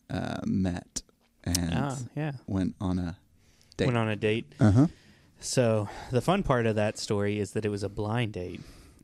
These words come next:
Speaker 2: So, like, me and Adrian didn't know each other at all before our first date.
Speaker 1: Mm-hmm.
Speaker 2: So the very first time we even saw each other, we even met, even got to know each other,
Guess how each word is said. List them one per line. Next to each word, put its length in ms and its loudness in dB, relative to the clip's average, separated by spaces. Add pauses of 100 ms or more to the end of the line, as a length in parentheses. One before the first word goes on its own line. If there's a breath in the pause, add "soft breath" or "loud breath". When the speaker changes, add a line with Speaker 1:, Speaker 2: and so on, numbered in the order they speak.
(140)
Speaker 2:
So, 220 -2
like, 180 -2
me 100 2
and 80 2
Adrian 240 2
didn't 140 -2
know 140 0
each 160 -2
other 200 -6
at 60 -12
all 380 -8 (120)
before 460 -6 (180)
our 120 -4
first 280 -10
date. 220 -2 (140)
Speaker 1:
Mm-hmm. 300 6 (100)
Speaker 2:
So 160 2
the 60 4
very 140 4
first 240 -2
time 140 0
we 100 2
even 200 0
saw 180 0
each 140 -2
other, 200 2
we 180 0
even 260 -2
met, 240 0
even 180 -4
got 140 0
to 100 -10
know 140 -2
each 160 -6
other, 340 -4